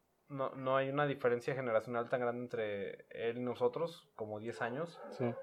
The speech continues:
Speaker 1: Y, y yo creo que, que eso es lo que le ha dado este, este giro a esta nueva ola del terror, ¿no?
Speaker 2: Sí.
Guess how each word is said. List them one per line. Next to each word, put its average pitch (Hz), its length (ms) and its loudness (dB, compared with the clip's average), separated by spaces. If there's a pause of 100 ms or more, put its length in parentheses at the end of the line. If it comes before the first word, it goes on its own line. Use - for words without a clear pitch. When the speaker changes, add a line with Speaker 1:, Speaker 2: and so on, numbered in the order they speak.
(760)
Speaker 1:
Y, 127 500 0
y 143 160 -4
yo 190 220 6
creo 220 360 12
que, 139 540 8
que 139 100 8
eso 143 180 6
es 160 60 2
lo 147 140 8
que 135 100 6
le 131 120 12
ha 135 60 12
dado 147 260 12
este, 139 680 10 (1400)
este 120 1400 8 (1700)
giro 147 320 10
a 143 60 12
esta 143 220 6
nueva 135 280 10
ola 131 240 12
del 120 160 6
terror, 117 420 8
¿no? 120 300 -2 (140)
Speaker 2:
Sí. 127 320 4